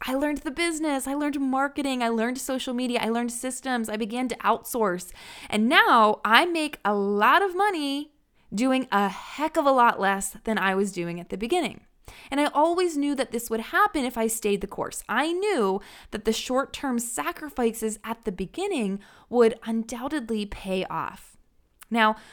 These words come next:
when I launched my second business, I had already logged five years in the online business world. So I had much faster success the second time around, and it was almost effortless to get that second business off the ground.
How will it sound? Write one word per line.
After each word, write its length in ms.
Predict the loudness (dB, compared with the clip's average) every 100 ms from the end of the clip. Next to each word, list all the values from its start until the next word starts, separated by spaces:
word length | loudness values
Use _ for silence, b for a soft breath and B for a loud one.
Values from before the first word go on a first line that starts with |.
| B
when 140 | 0 4
I 160 | 4
launched 400 | 4 0 -2 -4
my 140 | -2 -2
second 580 | -4 -2 -2 -2 -2
business, 720 | -2 -4 -6 -10 -8 -8 -8 -12 _ -4
I 220 | 0 0
had 260 | 0 -6 -6 -2
already 600 | 0 2 0 0 -4 B B
logged 560 | 0 6 8 6 2 -6
five 520 | 0 4 6 4 0
years 460 | -2 -2 0 -2 -4
in 180 | -4 -2
the 140 | 0
online 480 | 0 0 0 -2 -2
business 420 | -4 -8 -10 -8
world. 280 | -4 -4 -6 _ _ _ _ _ _ -12
So 140 | 2 4
I 60 |
had 200 | 4 4
much 380 | 2 2 0 -2
faster 500 | -6 -6 -6 -4 -6
success 500 | -6 -8 0 0 0
the 120 | -6
second 380 | -4 -4 -2 -6
time 260 | -4 -6 -2
around, 440 | -2 0 0 -2 B B B 0
and 100 | 2
it 60 |
was 140 | 2 0
almost 460 | 0 2 -2 -4 -12 -4
effortless 640 | -2 -2 -2 -2 -4 -4
to 140 | -2
get 240 | 0 0 0
that 200 | -2 -2
second 400 | -2 0 -2 -2
business 340 | -4 -6 -2
off 220 | -2 -2
the 80 | -4
ground. 480 | 4 4 2 -10